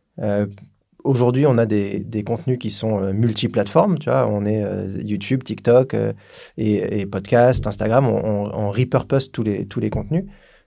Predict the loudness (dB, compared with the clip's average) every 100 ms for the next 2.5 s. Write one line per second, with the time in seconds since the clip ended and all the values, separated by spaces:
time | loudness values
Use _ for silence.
0 | _ -6 -4 -2 -4 -4 -8 -12 _ 2
1 | 4 4 4 2 2 0 -2 -4 -2 -2
2 | -2 -6 -6 -4 -4